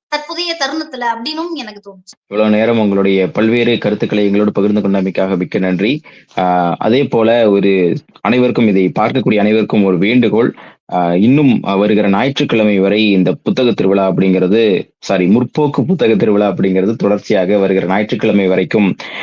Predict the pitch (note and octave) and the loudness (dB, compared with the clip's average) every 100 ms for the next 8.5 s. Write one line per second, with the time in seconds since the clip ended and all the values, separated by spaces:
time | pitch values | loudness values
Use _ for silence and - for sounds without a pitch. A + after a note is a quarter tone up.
0 | - A2 G#2 B2 B2 G#2+ G2 G2 G#2+ A#2 | -6 -2 0 2 2 0 0 2 2 2
1 | G2 C3 C3+ A2+ - F#2+ F#2+ F#2+ A#2+ G2+ | 2 0 0 -2 0 0 2 2 2 2
2 | A#2+ C3+ A#2+ A#2 B2 A2+ G#2+ - G2 B2 | 2 0 0 2 2 4 2 0 0 0
3 | G2+ G2+ G2+ F2 F#2+ E2+ G#2+ - F#2+ G2 | 2 2 0 0 -2 0 -2 0 0 2
4 | F#2+ B2 C#3+ - - - G#2+ C3+ D3 D#3 | 0 0 -4 -14 -8 0 2 2 4 4
5 | A#2 A2 B2+ C#3 D3+ C3 A2 B2 A#2+ A2+ | 4 4 4 2 2 2 2 2 4 2
6 | A2 - C3 C#3 - G#2 G#2 G#2 B2 C3+ | 0 0 2 2 0 -2 0 0 2 4
7 | A2+ G#2 F2 G#2 G#2+ G#2+ - G2 F#2+ F#2+ | 4 2 0 0 2 0 -2 0 2 0
8 | F2+ G2 A#2 A2+ A2+ | 0 0 2 2 2